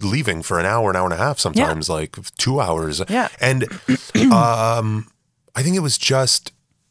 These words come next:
Speaker 1: that's that, man. I would get home from work and I'd be like, put on my running shit and I'd be like, "All right, honey, I'll be back in an hour." Like,
Speaker 2: That's
Speaker 1: and
Speaker 2: the
Speaker 1: that's, and it, it is and it is. Get it done. Like,
Speaker 2: That's the thing with,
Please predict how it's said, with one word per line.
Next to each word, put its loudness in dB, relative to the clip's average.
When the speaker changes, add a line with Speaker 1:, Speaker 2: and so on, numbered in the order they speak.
Speaker 1:
that's 0
that, -2
man. -2
I 2
would -2
get 2
home 0
from -2
work 0
and 0
I'd 0
be -2
like, 0
put -2
on 2
my 2
running 2
shit 0
and -10
I'd -4
be -4
like, 2
"All 4
right, 0
honey, 0
I'll 0
be -4
back -2
in -2
an 0
hour." -2
Like, 2
Speaker 2:
That's 0
Speaker 1:
and 2
Speaker 2:
the 4
Speaker 1:
that's, 0
and 0
it, -6
it 0
is 0
and 0
it 0
is. -2
Get -4
it -4
done. 0
Like, 0
Speaker 2:
That's 2
the 2
thing 0
with, 0